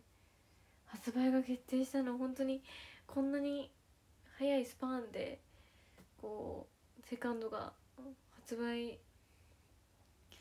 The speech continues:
ということで、めちゃめちゃ本当に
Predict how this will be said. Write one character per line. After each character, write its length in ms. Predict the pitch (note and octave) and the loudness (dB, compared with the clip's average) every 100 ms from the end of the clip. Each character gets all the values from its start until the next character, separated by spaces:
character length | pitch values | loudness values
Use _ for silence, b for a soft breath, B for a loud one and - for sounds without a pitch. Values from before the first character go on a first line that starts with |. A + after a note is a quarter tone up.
| B B B B | B B B B
と 100 | - | 2
い 140 | A3+ | 4
う 80 | A3+ | 2
こ 120 | A3+ | 0
と 120 | A3 G#3+ | -4 -4
で、 60 | |
め 160 | G#3 G#3+ | -4 -6
ち 180 | - A#3 | -4 -2
ゃ 20 | |
め 120 | A#3 | -2
ち 160 | A#3 A#3 | -4 -4
ゃ 20 | |
本 240 | A#3 A#3+ | -2 -4
当 140 | A#3+ A#3 | -2 -2
に 260 | A3+ A3 | -2 -6